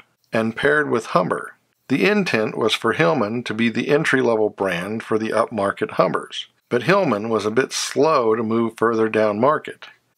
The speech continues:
and Rootes would continue to offer more Americanized cars.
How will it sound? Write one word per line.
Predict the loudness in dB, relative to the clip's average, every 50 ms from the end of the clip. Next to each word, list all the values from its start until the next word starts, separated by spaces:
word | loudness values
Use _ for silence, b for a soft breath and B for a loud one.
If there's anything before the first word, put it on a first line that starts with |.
| _
and | -4 -2 -2 0 0
Rootes | 2 2 2 0 0 -2 -6 -2 -2
would | -2 -2 0
continue | -2 -4 -4 -4 -2 -2 0 0 2 2 2
to | 2 2 0
offer | 0 -2 -2 -2 -2 -2 -2 -2
more | 0 0 2 2 4 4 2
Americanized | 2 2 2 2 2 0 -2 -4 -8 -8 -8 -8 -6 -4 -4 -4 -6 -6
cars. | 0 0 2 2 2 0 -4 -6 -12 -14 -14 -14 -16